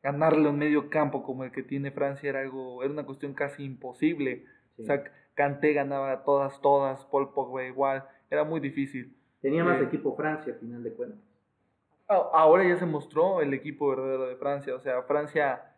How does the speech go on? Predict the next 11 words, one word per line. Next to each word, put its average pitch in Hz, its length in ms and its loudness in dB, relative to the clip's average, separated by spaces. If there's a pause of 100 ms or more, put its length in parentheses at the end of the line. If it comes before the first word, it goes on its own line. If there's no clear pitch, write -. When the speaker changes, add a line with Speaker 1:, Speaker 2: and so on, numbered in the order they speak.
(220)
Speaker 1:
no 147 140 2
había 160 260 8
jugado 147 420 4
del 139 220 -2
todo 143 200 2
bien, 143 280 -6
pero 143 360 0 (300)
no 165 180 4
porque 147 220 0
no 147 140 -2
quisieran. 143 480 -6